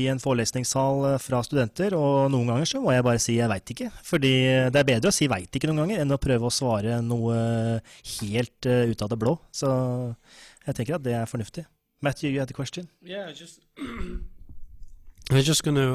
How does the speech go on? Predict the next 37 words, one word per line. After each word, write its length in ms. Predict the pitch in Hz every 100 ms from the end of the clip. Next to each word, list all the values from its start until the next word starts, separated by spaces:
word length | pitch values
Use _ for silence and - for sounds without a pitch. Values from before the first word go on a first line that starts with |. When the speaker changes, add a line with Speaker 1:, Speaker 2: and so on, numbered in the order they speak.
| 127
Speaker 2:
ask 240 | 120 -
about, 520 | 127 117 123 123 123 - - - - -
<clears throat> 400 | - - - 311
I 160 | 208 139 151
hope 120 | 180
you've 100 | 151
not 180 | 135 123
said 180 | - 143
it 140 | 123
while 120 | 110 123
I've 120 | 120
been 120 | 123
trying 220 | - 127
to 80 | 120
solve 300 | - 117 113
a 40 |
Zoom 380 | 107 131 135 139
problem. 540 | - 120 104 107 110 123 - - - -
Um, 540 | 127 131 131 131 135 - - - - - - - - - -
how, 420 | 180 180 180 180
how 260 | 143 180 185
does 240 | 180 156
this, 400 | 170 170 - -
or 200 | - 147
how 200 | 143 165
do 100 | 165
you 100 | 165
see 300 | 160 165 160
it 120 | 151
fitting 340 | - 165 156 147
in 140 | 147
relation 640 | 139 135 139 135 - 131
to 640 | 123 135 127 127 127 127 120 _ - - - _
peripheral 640 | - 131 135 135 139 131 127
and 140 | 123
central 480 | - 131 127 - 120
adaptations 1000 | 117 123 - 131 123 - 110 101 104